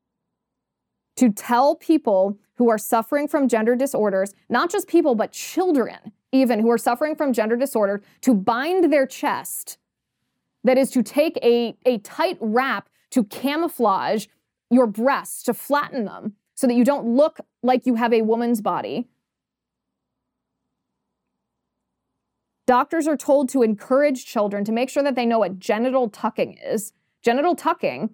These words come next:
this is graphic, I know. If you have children in the room, you might want to turn this down or put it in your ear for a moment. Genital tucking is exactly what it sounds like. When young men are not only taught how to tuck their penises between their legs, but actually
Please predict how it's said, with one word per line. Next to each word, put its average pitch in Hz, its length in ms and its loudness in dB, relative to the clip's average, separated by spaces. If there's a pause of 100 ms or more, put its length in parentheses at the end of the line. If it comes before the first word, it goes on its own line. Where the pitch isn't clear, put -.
this 247 120 -2
is 302 120 2
graphic, 294 360 0
I 202 100 -2
know. 233 160 0
If 190 80 -4
you 226 60 2
have 214 80 -2
children 277 300 0
in 226 80 -2
the 214 80 0
room, 226 240 0 (180)
you 208 80 0
might 220 120 2
want 226 180 2
to - 40 -10
turn 240 160 0
this 214 140 0
down 208 240 0
or 196 80 -4
put 226 160 0
it 214 80 2
in 214 100 -4
your 220 140 0
ear 214 180 0
for 202 140 -4
a 151 60 -4
moment. 131 420 -6 (600)
Genital 302 360 2
tucking 277 360 0
is 214 100 0
exactly 208 400 0
what 240 140 0
it 220 80 -10
sounds 202 340 -6
like. 76 320 -12 (380)
When 220 180 2
young 233 300 2
men 202 440 -2 (160)
are 226 120 2
not 226 260 0
only 277 300 2
taught 247 460 -2 (240)
how 240 200 2
to 233 160 0
tuck 339 400 -4
their 359 140 0
penises 320 500 -2
between 277 300 0
their 247 140 2
legs, 240 280 2
but - 120 -4
actually 349 720 0